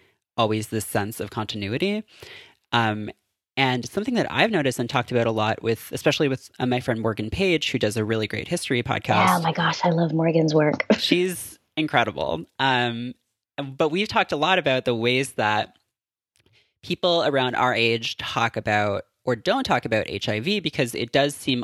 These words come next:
Speaker 1: a lot like for a very large portion of younger queers, and obviously this is, like, not totally random, <laughs> right? It's, like, based on, um, class and race and all kinds of things like that.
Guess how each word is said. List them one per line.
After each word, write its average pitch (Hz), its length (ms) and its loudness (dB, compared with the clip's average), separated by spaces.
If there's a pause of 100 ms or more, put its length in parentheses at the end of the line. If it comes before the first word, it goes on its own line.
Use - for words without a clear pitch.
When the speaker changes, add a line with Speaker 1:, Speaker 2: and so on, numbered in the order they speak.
(120)
Speaker 1:
a 110 60 -2
lot 117 360 2
like 101 380 -2 (680)
for 123 760 0 (420)
a 123 140 0
very 180 460 0
large 135 580 0 (640)
portion 120 760 -2 (160)
of 113 560 0 (140)
younger 117 380 0
queers, 190 640 0
and 120 240 0
obviously 120 460 0
this 110 200 -4
is, 120 140 -6
like, 101 340 -4
not 113 180 2
totally 117 280 -2
random, 135 400 0
<laughs> 160 160 0
right? 147 140 0
It's, 123 200 -2
like, 101 180 -8
based 104 260 -4
on, 107 240 -2 (480)
um, 107 400 0
class 107 400 2
and 104 100 0
race 98 240 0
and 110 80 -2
all 113 80 -2
kinds 113 200 -4
of 104 60 -8
things 101 160 -4
like 104 140 -6
that. 143 240 0